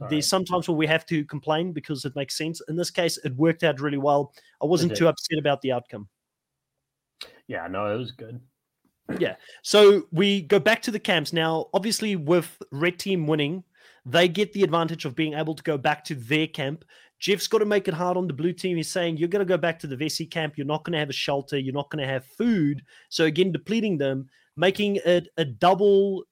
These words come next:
Speaker 2: negative for them losing this specific reward. Not only does the red team get P B and J and they get some nutrition, you know, they actually also get the rice and everything that would be at camp, and they get the shelter. So a really good advantage for them as they split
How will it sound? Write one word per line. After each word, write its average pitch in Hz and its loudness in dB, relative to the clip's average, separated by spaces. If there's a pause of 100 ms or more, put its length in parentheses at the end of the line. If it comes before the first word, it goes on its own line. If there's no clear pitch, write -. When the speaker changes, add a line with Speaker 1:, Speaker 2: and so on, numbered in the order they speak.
Speaker 2:
negative 160 0
for - -6
them 151 0
losing 151 -2
this 139 -4
specific - -10
reward. 143 -4
Not 185 2
only 180 -2
does 160 -2
the 143 -8
red 143 -4
team 143 -4
get 170 2 (280)
P 170 -4
B 151 0
and 131 -2
J 147 4 (180)
and 135 -8
they 139 0
get 160 -2
some 147 -4
nutrition, 139 0 (320)
you 147 -4
know, 151 2
they 143 2
actually 170 -2
also 175 -2
get 151 -8
the 135 -10
rice 170 0
and 151 -4
everything 151 -4
that 147 -2
would 147 -4
be 147 2
at 147 0
camp, 160 0
and 147 -4
they 139 0
get 147 -6
the - -16
shelter. 170 0 (240)
So - 0
a 165 4
really 196 6
good 175 0
advantage 156 -4
for - -10
them 143 -2
as 143 -8
they 147 -4
split 160 -6